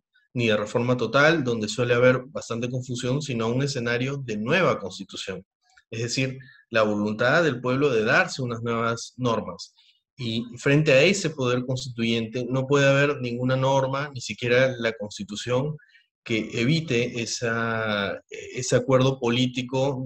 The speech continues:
del más alto nivel. Eh, las constituciones generalmente tampoco disponen entre sus, entre, en su articulado, eh, alguna disposición que evite que pueda darse este evento, porque,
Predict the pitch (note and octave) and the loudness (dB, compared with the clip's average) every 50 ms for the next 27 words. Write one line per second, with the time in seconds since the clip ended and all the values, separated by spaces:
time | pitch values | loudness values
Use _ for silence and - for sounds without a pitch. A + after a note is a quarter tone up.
0 | A#2+ G#2+ G#2 G2+ G2+ G2+ G2+ G#2 G2+ G#2+ A#2+ A#2+ A#2+ - B2+ A2+ A#2 A2+ - B2 | -6 -6 -6 -4 -4 -6 -8 -6 -2 0 0 0 2 2 2 2 2 0 0 -2
1 | A#2+ B2 A#2+ A#2+ A2 G#2 G2+ G2+ G2 F2 - - _ _ _ _ _ _ _ - | 0 0 -2 -2 0 0 2 0 0 -2 -4 -10 _ _ _ _ _ _ _ -20
2 | - _ _ _ G#2 A2+ A2+ A2 G#2+ G#2+ G#2+ G#2+ G#2+ G#2+ G#2 A2 - G#2+ A2+ A#2 | -20 _ _ _ -6 -2 -2 0 0 0 0 0 0 0 0 -2 -4 -4 -6 -6
3 | - - - B2+ - - A#2+ B2 A#2+ - D#3 D3+ D3 D3+ D#3 D#3 D#3 - - - | -4 -2 -2 -2 -2 -2 -4 -4 0 4 4 6 6 6 6 4 2 -2 -6 -4
4 | - B2+ A#2 A2+ A#2+ B2+ C3 C#3 C#3 C#3 C#3 D#3+ D#3+ C3+ B2 A#2 A#2 A2+ - - | -2 0 2 4 4 4 4 2 2 0 -2 -2 -2 -2 -2 -2 -2 -6 0 2
5 | D#3 E3 E3 D#3+ - D#3+ D#3+ E3+ E3 B2+ - - - _ C#3+ C#3+ C#3 C3+ B2+ C3 | 2 2 2 0 -2 -2 -2 0 -2 -6 -10 -12 -6 _ 0 0 0 0 0 -2
6 | D3 E3+ G3+ F#3+ - _ _ _ _ _ _ _ - A2 A2 G#2+ G#2+ G2+ G2+ G2+ | -2 -4 -6 -10 -16 _ _ _ _ _ _ _ -6 -6 -6 -6 -4 -6 -6 -6
7 | - - G#2+ G#2 G2+ G2+ G#2 - - - - - - - - - - A#2+ A#2 - | -4 -4 -4 -4 -4 -4 -6 -10 -12 -12 -12 -12 -10 -10 -8 -6 -4 -6 -4 -2
8 | A#2 A#2 G#2 B2 B2 - A#2+ A2 - - G#2+ - - A2+ B2+ D3 D3+ D3 C#3 B2+ | -4 -2 -2 -2 -2 -2 -4 -4 -4 -8 -8 -4 0 2 4 6 6 8 6 6
9 | C3+ E3 E3 - _ _ _ _ _ _ _ - A2+ A2+ A2+ A2 G#2+ G#2+ A2 G#2+ | 6 2 -2 -8 _ _ _ _ _ _ _ -8 -6 -4 -2 -2 0 0 0 0
10 | G#2+ G#2+ G#2 - - A#2 A2+ B2 C#3 C#3+ D#3 D#3+ D3 D3+ - - A#2+ A#2 A#2 - | 0 -2 -2 0 0 0 2 2 4 4 4 4 2 0 -2 -4 -4 -4 -4 -2
11 | - C#3 C#3 D3 D3+ - B2 A#2 A#2 C3 E3 E3+ E3+ - - C#3 D3 F3 F3 - | 0 0 0 0 0 0 0 0 2 2 0 0 -2 -2 -2 -2 -2 -2 -4 -8
12 | _ _ _ _ _ _ _ _ - A2+ G#2+ A2 - B2+ B2+ C3 C3+ C3+ C3 C3+ | _ _ _ _ _ _ _ _ -6 -6 -4 0 2 6 8 8 10 10 8 8
13 | C3+ C3+ C3+ - - C#3 C3 C3 B2+ B2 B2 B2+ B2+ B2 - - - C#3 B2+ B2 | 8 6 4 2 -2 -2 0 0 0 -2 -2 -4 -6 -6 -6 -4 -2 0 2 4
14 | A#2+ C3 F3 A3 A3 D#3+ - A2+ A2 A2 A2 G#2+ G#2+ A2 A2 A2 A2+ A2+ | 4 6 6 6 4 4 0 -2 0 0 -2 -2 0 0 -2 -2 -2 -4